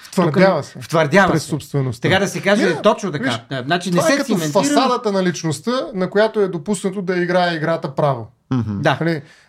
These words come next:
Speaker 1: А, реално ти имаш много по-голямо богатство в себе си, като вътрешни преживявания, като дух, да речем,
Speaker 3: Мгм.
Speaker 1: или като душа, окей, това бих казал,
Speaker 2: Ще
Speaker 1: че
Speaker 2: го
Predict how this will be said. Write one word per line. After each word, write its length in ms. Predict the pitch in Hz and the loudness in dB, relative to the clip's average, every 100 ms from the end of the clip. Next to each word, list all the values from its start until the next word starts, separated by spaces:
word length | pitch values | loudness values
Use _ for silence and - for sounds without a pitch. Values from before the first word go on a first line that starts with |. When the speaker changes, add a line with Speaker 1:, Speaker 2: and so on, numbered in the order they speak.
| - | -2
Speaker 1:
А, 240 | 175 202 | 0 2
реално 340 | 190 240 233 | 4 4 4
ти 120 | 202 233 | 0 0
имаш 260 | 220 202 | 2 0
много 220 | 208 214 | 0 0
по-голямо 640 | 196 180 160 175 180 175 151 | 2 0 0 2 2 2 -2
богатство 560 | 147 143 165 165 - | -2 2 2 2 -4
в 60 | 139 | -6
себе 280 | - 156 143 | -2 0 0
си, 160 | 147 | -2
като 400 | 170 147 143 139 131 | -4 -4 -4 -4 -2
вътрешни 420 | 147 156 143 143 | -4 -4 -4 -4
преживявания, 540 | 143 123 120 156 175 | -4 -4 0 0 0
като 220 | 170 - 123 | -4 -6 -6
дух, 320 | 110 185 165 | 0 0 0
да 120 | 135 | -4
речем, 260 | 123 117 135 | -6 -2 0
Speaker 3:
Мгм. 100 | 117 | 2
Speaker 1:
или 120 | 107 | 0
като 200 | 117 143 | 0 -4
душа, 320 | 113 123 170 | -8 -4 -2
окей, 380 | 151 - 165 165 | -2 -2 -4 -4
това 280 | - 139 135 - | -2 -4 -4 -8
бих 220 | 143 147 | -4 -2
казал, 260 | - 143 135 | 0 -2 0
Speaker 2:
Ще 100 | 151 | -2
Speaker 1:
че 100 | 139 | 2
Speaker 2:
го 220 | 143 131 | 2 0